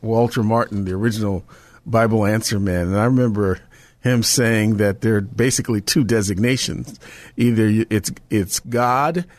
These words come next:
and things. <laughs> We were talking about Jesus being before all things. So if he's before all things, he cannot himself be a thing. He falls into the designation of God.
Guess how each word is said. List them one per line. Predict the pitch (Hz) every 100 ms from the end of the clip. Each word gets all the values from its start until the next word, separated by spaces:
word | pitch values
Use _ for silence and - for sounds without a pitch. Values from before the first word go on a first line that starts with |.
| _
and | - 104 110
things. | - 165 117 87 80 87 - 156
<laughs> | -
We | 156 117
were |
talking | 104 - 127 -
about | 110 107 90 -
Jesus | 110 113 110 98
being | 107 117
before | 104 104 120 104
all | 104 113
things. | - 151 113 - - - - - -
So | 120
if | 101
he's | 165 139
before | 143 - 143
all | 135 123
things, | 117 185 196 143 131 -
he | - 143
cannot | - - 131 117 113 120
himself | 107 101 - 131 107 -
be | 95 104 92 -
a |
thing. | 76 - 127 90 73 - _ _ _ _
He | - 110 95
falls | - - 123 113 107 113
into | 101 104
the | 98 95 - _ -
designation | 113 104 95 101 101 - 92
of | 85
God. | 101 131 95 -